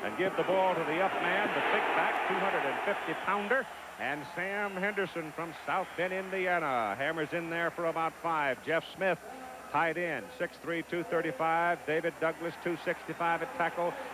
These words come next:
Galbraith weighs two sixty at guard. The center is two fifty-five, Kirk. Uh, John Bruin, two seventy-five at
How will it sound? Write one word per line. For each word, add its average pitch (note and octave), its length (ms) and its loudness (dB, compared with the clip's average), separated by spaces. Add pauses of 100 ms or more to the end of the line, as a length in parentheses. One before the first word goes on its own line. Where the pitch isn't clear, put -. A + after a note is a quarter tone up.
(120)
Galbraith D#3 400 2
weighs D#3+ 260 4
two E3+ 220 0
sixty E3+ 400 0
at D#3 140 -2
guard. F3+ 340 4 (340)
The C#3+ 60 -2
center F3+ 380 2
is C#3+ 80 0 (100)
two F3+ 160 2
fifty-five, D#3+ 680 2 (120)
Kirk. F#3 180 4 (520)
Uh, A#2 240 0
John E3+ 280 2
Bruin, F3 400 2
two F3 220 0
seventy-five E3+ 640 2
at D#3 80 0